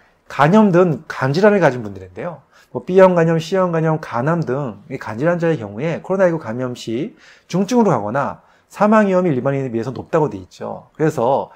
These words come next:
꼭 백신을 맞으셔야 되는데요. 다만 간질환을 갖고 있는 분들은 백신을 접종해도 면역 반응이 낮게 나타납니다.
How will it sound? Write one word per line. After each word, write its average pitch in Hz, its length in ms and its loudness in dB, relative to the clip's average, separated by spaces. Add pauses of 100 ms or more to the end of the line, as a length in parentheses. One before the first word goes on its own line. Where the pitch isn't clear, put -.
(140)
꼭 160 160 -2
백신을 143 300 -4
맞으셔야 123 320 0
되는데요. 107 500 -10 (440)
다만 190 460 2
간질환을 185 420 0
갖고 175 220 0
있는 170 220 -2
분들은 165 400 0
백신을 180 280 0
접종해도 156 720 -2 (220)
면역 165 320 0
반응이 180 240 0
낮게 135 260 -2
나타납니다. 110 1080 -6